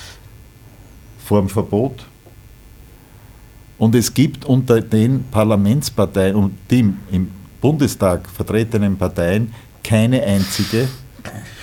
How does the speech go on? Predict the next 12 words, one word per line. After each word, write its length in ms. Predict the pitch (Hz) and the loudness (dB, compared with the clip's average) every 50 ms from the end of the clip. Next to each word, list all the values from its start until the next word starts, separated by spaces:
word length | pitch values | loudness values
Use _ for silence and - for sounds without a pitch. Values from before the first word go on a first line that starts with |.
| - - - - - - - - - - - - - - - - - - - - - - - - - - - | -18 -18 -20 -20 -20 -20 -20 -20 -18 -18 -16 -14 -14 -14 -14 -14 -14 -16 -16 -18 -18 -20 -20 -20 -10 -2 2
Die, 260 | 104 104 101 98 90 - - - - - - - - - - - | 2 4 4 2 0 -2 -8 -16 -20 -20 -20 -20 -20 -20 -10 -4
äh, 380 | 87 95 98 98 98 95 95 90 - - - - - - - - - - - - - - | -2 0 2 2 2 0 -2 -4 -8 -14 -20 -20 -20 -20 -20 -20 -20 -20 -20 -20 -10 -4
Alternative 680 | - - 120 - 113 101 104 98 - 110 107 107 110 107 | -2 -2 0 0 0 0 0 0 0 0 0 0 0 -2
für 160 | - - 101 | -2 -2 -2
Deutschland 520 | 87 95 90 92 90 - - 101 98 90 85 | -2 0 -2 -2 -2 -2 -2 -2 -2 -2 -2
ist 200 | 95 90 - - | -4 -4 -4 -4
jetzt 260 | 98 92 85 - - | -4 -6 -6 -8 -12
quasi 380 | - - 87 82 87 87 - 98 | -6 -2 -2 0 0 -2 -2 -4
an 180 | 90 90 85 | -2 -2 -2
der 140 | 82 98 95 | -2 -2 -2
Frage 500 | 87 - 82 82 85 90 87 90 87 92 | -2 -2 -2 -2 -2 -2 -2 -4 -4 -6
zerbrochen. 680 | - - - 90 - 90 101 120 123 - - 151 143 | -6 -8 -6 -4 -2 -2 -2 -2 -4 -6 -6 -6 -6